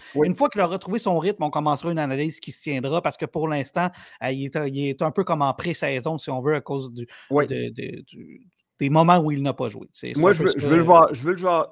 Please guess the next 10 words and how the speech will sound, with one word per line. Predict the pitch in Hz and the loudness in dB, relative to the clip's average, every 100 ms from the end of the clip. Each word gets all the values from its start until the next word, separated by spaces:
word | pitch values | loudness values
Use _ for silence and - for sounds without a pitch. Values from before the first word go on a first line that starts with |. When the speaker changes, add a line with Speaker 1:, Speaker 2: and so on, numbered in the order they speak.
| - | -6
Speaker 1:
le | 123 | -6
voir | 117 147 127 | 0 0 2
jouer | 143 180 | 2 2
sans | 190 202 | 0 -2
blessure, | 156 135 127 151 151 156 123 | 0 -2 -2 -4 -4 -4 -4
euh, | 120 120 117 113 110 110 107 107 104 | -4 -2 -2 -2 -4 -6 -6 -8 -12
sans, | - - | -14 -10
sans | - 160 | -6 -2
blessure | 143 - 165 | -4 -4 -2
apparente. | 131 127 107 123 165 175 | -2 -2 -2 -2 -2 -6